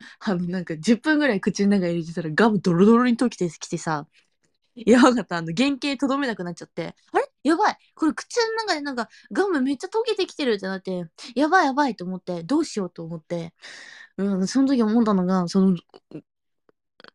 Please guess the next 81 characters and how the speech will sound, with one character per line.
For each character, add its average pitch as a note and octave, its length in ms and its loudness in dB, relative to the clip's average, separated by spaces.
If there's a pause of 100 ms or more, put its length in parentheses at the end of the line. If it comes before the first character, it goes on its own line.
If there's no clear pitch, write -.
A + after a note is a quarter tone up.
(400)
な D4+ 200 6
ん - 20 -6
か B3+ 100 2
水 D#4+ 300 -2
分 G#3+ 180 0
を F#3 40 0
含 B3 240 -2
み B3 100 0
す B3+ 140 -6
ぎ A#3+ 80 0
ち G#3 80 -4
ゃ G3+ 40 0
っ - 20 -2
て F#3 100 -8
な F#3+ 120 -2
っ F#3+ 40 -4
ち - 100 -8
ゃ - 40 0
っ - 20 -8
て - 120 -6
ん E3+ 60 0
の E3+ 100 -2
か F3 100 -2
な F3+ 120 2
と E3+ 120 -8
思 E3 120 -2
っ - 60 -14
た - 100 -10
か E3 120 -4
ら、 F3 200 2 (340)
こ - 140 -10
う - 20 -6
締 - 260 2
め C4+ 100 6
て E3+ 60 2
あ E3 80 4
げ D#3+ 100 -4
よ E3 60 0
う D#3+ 40 -6
と - 80 -10
思 E3 100 -6
っ D#3+ 40 -8
て - 100 -10
ね。 F#3+ 180 -4 (280)
そ - 360 -8 (300)
う。 F#3+ 60 -2
も G#3 140 8
う - 40 4
一 - 40 -2
回 D4 180 8
噛 - 180 4
ん B3 60 0
だ F3 100 -2
ら E3 220 -10 (380)
良 A3+ 180 0
く A3 120 -2
な G#3 120 -2
る G3+ 120 -4
ん F3+ 40 -4
じ E3+ 100 -8
ゃ - 20 -6
な F#3+ 140 0
い E3+ 60 -4
か - 200 -12
と - 140 -10
思 E3 100 -6
っ D#3+ 60 -10
て、 D#3 240 -4 (360)
あ F3+ 140 -4
の、 F#3 80 2
噛 D4+ 240 6
ん B3 40 8
だ F#3 160 6
ん F3+ 120 0
だ F#3 120 2
け E3 120 -6
ど、 F3 160 0
も F3 160 -2
う F3 40 0
ぐ E3 160 0
っ - 20 -2